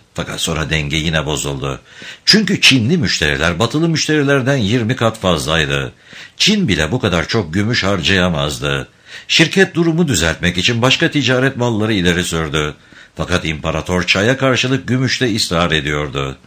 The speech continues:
Struan yirmisine geldiği zaman afyon kaçakçılığı yapıyordu ve kendi gemisinin kaptanıydı. Baş düşmanı da Brock'tu.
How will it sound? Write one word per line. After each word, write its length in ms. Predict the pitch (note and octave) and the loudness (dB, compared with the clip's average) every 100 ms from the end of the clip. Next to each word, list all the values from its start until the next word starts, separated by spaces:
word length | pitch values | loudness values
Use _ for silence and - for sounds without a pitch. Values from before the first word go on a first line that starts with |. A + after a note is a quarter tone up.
| _ _ _ - - - | _ _ _ -20 -20 -10
Struan 460 | - - E3+ F#3+ F3+ | -2 -2 2 4 4
yirmisine 540 | C#3 D3 D3 C#3+ D3+ | 4 2 2 0 0
geldiği 420 | C3 A#2+ G#2 A2+ A2+ | 0 0 0 0 0
zaman 340 | D2+ D2 F2+ | -2 0 0
afyon 400 | E2+ E2+ C#3 D3 | 0 -2 -2 -2
kaçakçılığı 720 | C3 A#2+ A#2+ - A#2 G2 F#2+ | 0 0 -2 -2 -2 0 0
yapıyordu 760 | E2 D2+ D#2+ D2 D2 C#2 C2+ C2 | 2 0 -2 -2 -2 -4 -4 -4
ve 140 | D#2+ | -4
kendi 360 | - F#2 D#2 F#2 | 2 2 2 0
gemisinin 460 | D#2+ D#2 E2+ F2 | -2 -2 -2 -2
kaptanıydı. 840 | F3 F2 - D#2 D2+ D2+ C#2+ C#2+ C2 _ - - - - | -2 -2 -2 -4 -2 -2 -2 -6 -6 _ -20 -20 -18 -2
Baş 320 | C3 G3 - | 2 2 2
düşmanı 460 | E3+ - C3+ D3 C#3 | 0 0 0 0 2
da 180 | A#2 | 2
Brock'tu. 600 | F#2+ G2+ E2+ - D2 C2 | 2 0 -2 -6 -6 -6